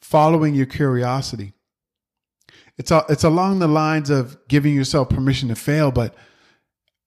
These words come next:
how many times have you been curious about something and you just didn't pursue it? You've thought about traveling to a certain country.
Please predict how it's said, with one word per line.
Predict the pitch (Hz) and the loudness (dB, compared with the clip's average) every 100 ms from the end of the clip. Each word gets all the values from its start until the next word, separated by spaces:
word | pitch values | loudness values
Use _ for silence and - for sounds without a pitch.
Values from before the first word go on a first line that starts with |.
| _ _ - | _ _ -14
how | - 196 | -4 0
many | 196 | 0
times | 190 185 170 | 0 -2 0
have | 156 | 0
you | 143 | 2
been | 139 131 | 2 0
curious | - - 175 170 143 | -2 -2 0 0 0
about | 135 127 120 | 0 0 0
something | 135 120 123 | -2 -2 -2
and | 120 | -2
you | 123 | -2
just | 113 127 131 - | -2 0 0 -2
didn't | - 135 123 117 - | 0 0 -2 -10 -2
pursue | 117 110 - 156 110 | -2 -2 0 0 0
it? | - _ _ _ _ _ _ _ _ _ _ _ _ _ _ _ _ _ - | -6 _ _ _ _ _ _ _ _ _ _ _ _ _ _ _ _ _ -12
You've | 98 113 | -4 -4
thought | - 147 139 143 | 0 2 4 6
about | 135 135 | 4 2
traveling | - 139 131 131 127 | 2 2 4 2 2
to | 135 123 | 0 0
a | |
certain | - 131 113 120 | 0 -2 -4 -8
country. | - 113 - 101 | -6 -6 -8 -14